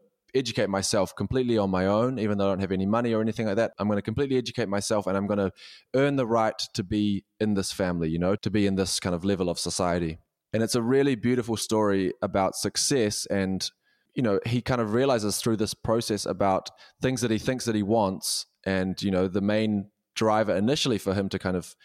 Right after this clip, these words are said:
be creative and to have this creative outlet is to win this girl over and to get the approval of these people. And throughout the process of the book, he kind of realizes, like, actually, these people are not really even worth getting my validation from, you know? There's a lot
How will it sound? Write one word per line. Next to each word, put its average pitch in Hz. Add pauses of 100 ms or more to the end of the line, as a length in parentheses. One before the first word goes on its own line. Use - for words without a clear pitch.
(260)
be 110
creative 101
and 95
to 90
have 92
this -
creative 95
outlet 92
is 90
to 98
win 104
this 90
girl 127
over 95
and 95
to -
get 107
the 95
approval 107
of 92 (300)
these 101
people. 107 (520)
And 98
throughout 113
the 107
process 110
of 95
the 98
book, 107
he 101
kind 98
of 90
realizes, 92
like, 90
actually, 98 (840)
these 113
people 117
are 113
not 110
really 110
even 101
worth 101
getting 113
my 101
validation 98
from, 82
you 82
know? 90
There's 104
a 98
lot 101